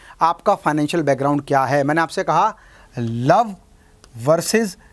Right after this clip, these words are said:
करियर में सिलेक्शन करने से पहले आपको ये देखना है कि आपका फाइनेंशियल बैकग्राउंड क्या है।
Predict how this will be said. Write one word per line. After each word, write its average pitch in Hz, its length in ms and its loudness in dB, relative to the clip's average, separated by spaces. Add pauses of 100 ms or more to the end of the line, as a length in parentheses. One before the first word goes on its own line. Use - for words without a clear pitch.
(240)
करियर 196 340 4
में 190 140 0
सिलेक्शन 175 460 -2
करने 156 260 0
से 143 160 -4
पहले 143 400 0 (260)
आपको 180 320 0
ये 151 180 4
देखना 147 320 0
है 160 200 -4 (240)
कि 180 80 0
आपका 165 240 0
फाइनेंशियल 139 500 -4
बैकग्राउंड 131 440 -4
क्या 127 200 -4
है। 131 420 0